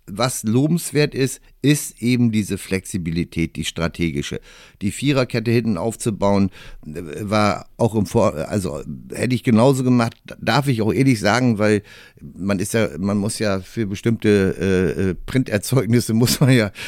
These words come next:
schon, äh, in der Donnerstagausgabe eine, eine Mannschaftsaufstellung, äh, feil bieten, dem geneigten Kunden. Und das obliegt dann ab und zu auch eigentlich wöchentlich mir.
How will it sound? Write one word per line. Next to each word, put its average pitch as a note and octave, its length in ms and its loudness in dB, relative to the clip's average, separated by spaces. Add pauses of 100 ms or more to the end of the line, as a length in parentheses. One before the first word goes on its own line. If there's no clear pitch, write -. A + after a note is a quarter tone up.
(140)
schon, A#2 440 4
äh, G2+ 320 2
in F2 460 0
der G#2+ 100 4
Donnerstagausgabe G#2+ 1040 2
eine, F#2+ 400 2
eine G#2+ 180 2
Mannschaftsaufstellung, A2 1200 2
äh, F2+ 280 0
feil B2+ 400 2
bieten, G#2 460 2
dem G2+ 260 2
geneigten G#2+ 560 0
Kunden. B2+ 440 2 (460)
Und A2+ 260 0
das A2 220 -4
obliegt A#2+ 420 0
dann A2 120 2
ab G#2+ 160 0
und A2 120 0
zu A2+ 180 0
auch G2+ 200 2
eigentlich G2 320 0
wöchentlich G#2+ 380 4
mir. C3+ 320 6